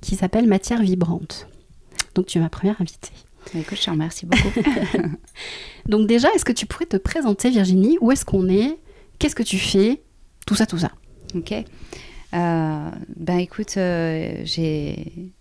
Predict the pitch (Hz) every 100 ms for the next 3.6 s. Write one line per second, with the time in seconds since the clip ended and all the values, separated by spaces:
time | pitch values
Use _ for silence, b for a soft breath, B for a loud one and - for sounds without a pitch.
0 | - - 285 - 175 185 311 - 214 170
1 | 165 349 - 190 170 160 156 151 151 175
2 | 165 175 170 - 196 180 170 175 180 175
3 | - 196 190 170 156